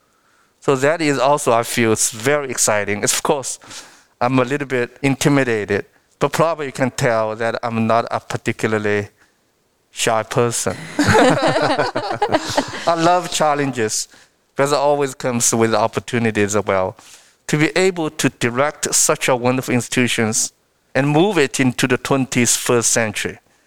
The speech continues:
And that's the opportunity I cannot refuse. So my first mission, both as talk on myself as well as expected of me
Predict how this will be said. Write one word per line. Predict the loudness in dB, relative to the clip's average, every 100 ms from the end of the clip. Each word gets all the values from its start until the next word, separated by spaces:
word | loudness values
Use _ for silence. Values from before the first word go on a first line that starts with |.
| _ _ -6
And | -4
that's | 0 0 0
the | 0 0 0
opportunity | 0 0 -4 2 2 2 0
I | -2
cannot | -4 -2 0 0 -2
refuse. | -10 -6 -6 -6 -8 -8 -8 _ _ _ _ _ _
So | 0 2
my | 2
first | 0 2 2 2 0 -4 -2
mission, | 0 0 0 -4 -4 -6 -8 _ _ _ _ _
both | 0 0 -2 -6 _ _ _ -4
as | -4 -2
talk | -4 -2
on | 0 0
myself | 0 0 -2 0
as | 0 0 0 -4
well | 0 0 0
as | -4 -6
expected | -2 -2 0 -2 0 0
of | 0 -2
me | -4 -4